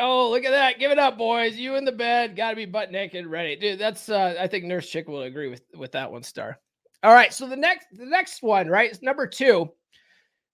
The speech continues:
Ne-, number, the number two way women can be more feminine to keep a man is to take care of her appearance, right? Dress well, wear makeup if, if, if she likes, take care of her body.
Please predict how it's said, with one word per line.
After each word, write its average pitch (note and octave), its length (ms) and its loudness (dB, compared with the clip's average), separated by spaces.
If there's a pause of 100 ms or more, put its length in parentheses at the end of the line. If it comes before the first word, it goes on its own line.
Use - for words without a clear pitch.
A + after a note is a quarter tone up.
(360)
Ne-, C#4+ 260 4 (100)
number, E4 380 0
the B3+ 100 0
number D#4 240 -2
two D#4 280 0
way B3+ 360 6
women A#3+ 360 0
can A#3+ 120 -8
be A#3+ 120 -6
more A3+ 260 0
feminine E3 720 -8 (220)
to E3+ 100 -10
keep A3+ 280 -12
a G3 60 -4
man D3 440 -8 (680)
is A3 300 2 (200)
to A#3+ 100 -4
take - 320 -4
care C4 200 2
of C4 120 -2
her A#3 160 0
appearance, - 720 -6 (180)
right? F3+ 320 -4
Dress A#3+ 400 -2
well, D3 320 -4
wear G3 220 0
makeup G3 480 -2
if, D#3+ 200 -12
if, D#3+ 140 -8 (100)
if E3+ 140 -12
she D#3+ 160 -10
likes, B2+ 440 -10 (420)
take A#3+ 180 0
care A#3+ 240 4
of A#3 60 0
her G#3 120 0
body. D#3 540 -2